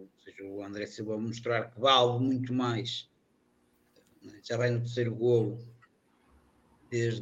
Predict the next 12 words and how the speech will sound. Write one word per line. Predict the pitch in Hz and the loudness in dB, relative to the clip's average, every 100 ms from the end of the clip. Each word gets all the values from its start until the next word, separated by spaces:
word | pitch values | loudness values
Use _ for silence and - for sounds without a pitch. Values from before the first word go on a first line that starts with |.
| 110 110 | -4 -4
o | |
terceiro | - 131 117 | -2 -2 0
golo, | 113 147 160 | 10 12 12
o | |
terceiro | 151 135 127 | 8 4 2
jogo | 110 127 123 | 4 2 4
em | 123 117 | 2 0
que | 120 | 0
marcas | 127 120 113 120 | 0 0 0 0
golos | 120 117 123 | 0 2 2
decisivos, | 120 - 120 120 120 - - - - _ _ - | 0 -4 -2 0 -2 -4 -12 -18 -20 _ _ -10
eh, | 117 117 117 120 | -6 -4 -6 -8